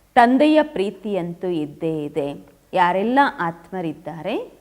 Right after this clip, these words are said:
ಎಲ್ಲರೂ ತಮೋಪ್ರಧಾನರಿದ್ದಾರೆ. ಗೊತ್ತಿದೆ, ಹ್ಮ್, ಎಲ್ಲರೂ ಮನೆಯಲ್ಲಿ ಇದ್ದೆವು, ಆಗ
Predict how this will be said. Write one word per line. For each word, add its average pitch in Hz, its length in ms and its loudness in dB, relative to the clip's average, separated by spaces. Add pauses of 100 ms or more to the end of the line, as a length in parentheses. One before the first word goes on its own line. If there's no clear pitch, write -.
ಎಲ್ಲರೂ 202 420 -2
ತಮೋಪ್ರಧಾನರಿದ್ದಾರೆ. 165 1700 -6 (440)
ಗೊತ್ತಿದೆ, 240 600 2
ಹ್ಮ್, - 600 -10
ಎಲ್ಲರೂ 196 460 0
ಮನೆಯಲ್ಲಿ 180 600 -2
ಇದ್ದೆವು, 160 880 -6
ಆಗ 240 240 0